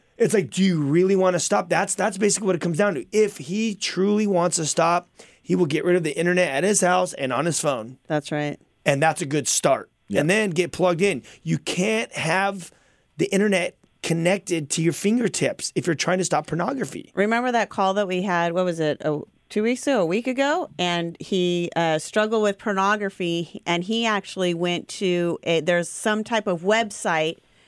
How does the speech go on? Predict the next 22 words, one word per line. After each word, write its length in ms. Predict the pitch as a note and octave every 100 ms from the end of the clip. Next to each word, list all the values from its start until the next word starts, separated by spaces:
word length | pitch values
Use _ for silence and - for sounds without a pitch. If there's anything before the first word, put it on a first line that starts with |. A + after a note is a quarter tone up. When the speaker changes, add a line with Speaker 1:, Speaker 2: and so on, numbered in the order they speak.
| _ -
Speaker 2:
that 220 | E3+ D#3
he 580 | - G3+ F#3 F3+ E3+ -
signed 340 | - F#3+ F3+
up 160 | G#3+ -
for 260 | G3+ F3 E3+
that 160 | E3
keeps 260 | - G#3 -
him 100 | F#3+
accountable. 960 | E3+ - A3+ A#3 A#3 F#3+ E3 C#3+ D#3+ G#3+ - _
Speaker 3:
Like 180 | G2+ G#2
an 100 | G#2
app. 280 | G#2+ F#2+ -
Speaker 2:
Yeah, 280 | F#3+ G3+ F#3+
like 220 | F3+ E3+
an 100 | F3+ -
app. 400 | A3+ G#3+ F#3+ - G3
And 100 | F#3+
Speaker 1:
Triple 340 | F3+ F3+ G3
Speaker 2:
it 40 | F3+
Speaker 1:
X 200 | F3+ - -
has 300 | C#3 D3+ C3+
it 180 | B2 A2